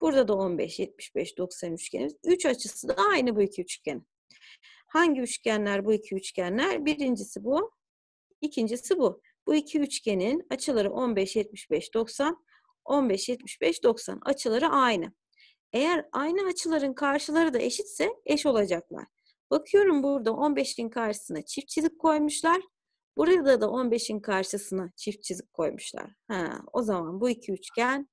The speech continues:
tamamen birbirinin aynısı oluyor, eş oluyor. O zaman bu üçgende x'in, e, doksanın karşısındaki x'in, diğer üçgendeki doksanın karşısındaki şu B'den C'ye kadarki y ve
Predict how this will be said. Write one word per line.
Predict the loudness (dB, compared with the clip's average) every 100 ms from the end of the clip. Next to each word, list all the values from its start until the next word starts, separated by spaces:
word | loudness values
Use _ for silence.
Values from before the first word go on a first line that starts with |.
| -6
tamamen | -2 0 -2 -4 -8 -8
birbirinin | -6 -6 -6 -8 -6 -8 -6
aynısı | -4 -2 -4 -6 -8 -6
oluyor, | -4 -2 -2 -2 -6 -20 -20 -18 0
eş | 2 2 0
oluyor. | -2 0 0 0 -6 -20 -18 -6
O | -2
zaman | 0 2 2 0
bu | 0
üçgende | -2 -4 -2 0 2 2 4 2 0 -6 _ -10
x'in, | -10 -8 -4 -4 -6 -4
e, | -2 0
doksanın | 2 0 0 -4 -4
karşısındaki | -2 -2 -2 -6 -8 -4 -4 -6 -10 -10
x'in, | -10 -10 -6 -2 -2 -6 _ _ _ _ _ _ _ _ _ _ _ _ _ _ _
diğer | 0 4 4
üçgendeki | 2 -6 0 2 2 0 0
doksanın | 0 0 0 -4 -4
karşısındaki | -2 2 2 0 -8 -6 -4 -4 -6
şu | -10 -4
B'den | -2 0 0 -2 0
C'ye | 2 2 0
kadarki | -2 -2 -2 -2 -8 -14 -4
y | 2 4 4 4 2
ve | -2 -2 -2